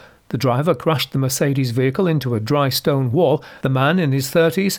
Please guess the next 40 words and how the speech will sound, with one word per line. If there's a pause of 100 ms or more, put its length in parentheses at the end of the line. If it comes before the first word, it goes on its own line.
(140)
failed
a
drug
wipe
at
the
scene
and
was
arrested
on
suspicion
of
possession
with
intent
to
supply (180)
and
dangerous
driving. (160)
Drugs
and
cash
were
found
on
the
suspect, (240)
and
a
substantial
amount
of
cannabis
was
found
at
his
home.